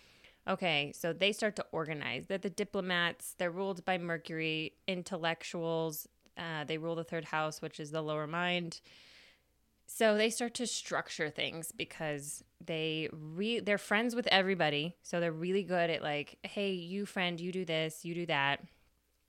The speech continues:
Uh, usually if you have a lot of Gemini, in your chart, you have an array of different types of friends. They're ruled by air, and a great person to have come off the plane 'cause they're going, or the spaceship,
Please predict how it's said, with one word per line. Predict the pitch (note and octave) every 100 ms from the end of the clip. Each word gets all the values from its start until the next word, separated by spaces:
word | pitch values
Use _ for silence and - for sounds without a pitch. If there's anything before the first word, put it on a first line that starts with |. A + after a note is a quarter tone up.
| -
Uh, | F3 D#3+ D#3 D3+ - - - - - -
usually | G3 F3+ F3+
if |
you | E3+
have | E3+ E3
a |
lot | E3+
of | D#3+
Gemini, | D#3+ D#3 D#3 D3+ D3+ D3+ - - _ _
in | F3
your | D#3+
chart, | D3+ - G3 F3 - -
you | F3
have | F#3 F3
an | F#3+ F#3
array | E3+ G3+ B3 B3+
of | G3+
different | G3+ - F#3
types | - - F3+ - -
of | E3+
friends. | - - D#3+ D#3 D#3 - -
They're | E3
ruled | D#3+ F3 F3+ E3 -
by | - D#3 D3 D3 -
air, | D#3 D#3+ D#3 D#3 - _ - - - - -
and | F3 E3 E3 D#3 D3+ - _ F3
a | D#3+ D3+ D3 D3 -
great | F3 E3
person | - E3+ - D#3
to | D#3+
have | D#3 D3+ -
come | D#3
off | C#3+ -
the | -
plane | D3+ C3+
'cause | D3+ C#3+
they're | D#3
going, | D3 E3 D#3+ D3+ - - - _ _ -
or |
the | D3+
spaceship, | - D#3 D#3 D3